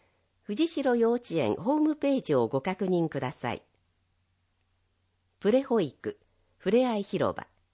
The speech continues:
七月九日水曜日、午前九時四十五分から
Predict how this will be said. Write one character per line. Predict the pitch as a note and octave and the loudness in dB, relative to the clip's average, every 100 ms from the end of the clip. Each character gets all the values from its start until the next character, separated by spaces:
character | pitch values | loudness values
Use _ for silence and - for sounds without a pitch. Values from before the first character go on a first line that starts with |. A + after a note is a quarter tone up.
| _ _ _ _ _ _ _ _ _ - | _ _ _ _ _ _ _ _ _ -18
七 | - D#4 | -4 -2
月 | D#4 - | -2 -4
九 | - G#3 G3+ F3+ | -4 -2 0 -2
日 | C#3+ D3+ | -2 -4
水 | - G#3+ G3 | -2 0 2
曜 | D#3+ G#2 | 0 0
日、 | - - _ _ _ _ - | -4 -12 _ _ _ _ -2
午 | C4+ D#4 | 0 2
前 | B3 G3+ | 0 0
九 | - C4+ | -2 -2
時 | F#3 | 0
四 | A#3+ A#3+ | 2 2
十 | E3 D3+ | 0 -2
五 | E3+ G#3+ | 0 -2
分 | D3+ B2 | 0 -2
か | - G2 | -4 -6
ら | G2 | -6